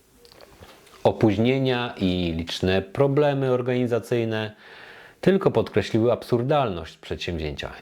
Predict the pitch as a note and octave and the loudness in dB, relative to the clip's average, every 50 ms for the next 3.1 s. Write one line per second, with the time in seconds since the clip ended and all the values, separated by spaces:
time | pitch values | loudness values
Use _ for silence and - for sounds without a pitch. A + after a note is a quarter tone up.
0 | - - G2+ G#2 F#2+ A2+ B2+ B2+ C3 C3 - B2 A2+ G#2+ G2+ G2+ F#2+ F#2+ - - | -2 0 2 2 4 2 2 0 0 2 2 2 2 4 2 2 2 0 0 0
1 | - A2 A2+ A2 - - - F#2+ F2+ F2+ - G#2+ G#2+ A2+ G2 - F2+ E2 E2 - | 0 0 0 -2 -6 -10 -6 -2 -2 0 2 2 2 2 0 0 -2 -8 -6 -6
2 | - F2 E2+ F2 E2 - - C3 B2+ C3 - - A2+ G#2+ G#2 G#2+ G#2+ G#2+ G#2+ A2 | -6 -6 -4 -4 -4 -2 0 0 0 -2 -4 -2 0 0 2 2 2 0 0 0
3 | A2 | -2